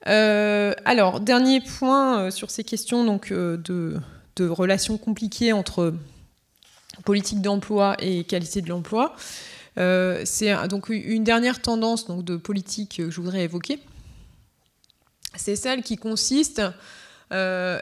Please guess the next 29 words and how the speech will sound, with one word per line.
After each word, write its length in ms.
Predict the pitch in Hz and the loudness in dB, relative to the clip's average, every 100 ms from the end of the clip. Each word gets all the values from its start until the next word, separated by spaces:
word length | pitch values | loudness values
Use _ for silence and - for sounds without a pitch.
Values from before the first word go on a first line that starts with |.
| 50 | -8
qui 160 | - | -6
a 20 | 190 | -6
été 180 | 190 | -4
très 240 | 196 - 247 | -4 -4 -4
forte 400 | - 240 247 - | -2 -4 -4 -8
dans 240 | 175 170 | -10 -10
les 220 | 165 160 | -10 -10
politiques 500 | 160 - 196 190 202 | -10 -10 -8 -8 -8
d'emploi, 560 | 185 196 196 214 208 202 - - - | -6 -6 -8 -4 -4 -6 -12 -20 -14
euh, 120 | 151 | -10
des 140 | 170 196 | -8 -6
vingt 140 | 214 | -4
dernières 360 | 208 196 185 180 | -4 -4 -4 -4
années, 240 | 175 247 - - - _ - | -6 -8 -10 -20 -20 _ -4
à 120 | 180 | -4
pousser 640 | - 285 277 - 254 302 - - - - - | -4 -4 -2 0 0 0 -6 -20 -20 -20 -8
les 160 | 202 | -6
chômeurs 680 | 208 - 196 196 208 320 - _ - | -4 -4 -4 -2 0 -2 -8 _ -6
ou 320 | 247 285 269 - | -4 -4 -6 -12
les 200 | 202 208 | -8 -6
bénéficiaires 640 | 196 196 202 208 - 214 208 | -4 -4 -6 -10 -6 -4 -4
de 140 | 180 | -6
minima 360 | 180 180 180 175 | -6 -6 -4 -4
sociaux 400 | - 175 226 233 | -6 -8 -8 -6
comme 200 | 202 170 | -6 -6
le 120 | 165 | -4
R 100 | 160 | -4
S 180 | 160 | -4
A 120 | 269 | -6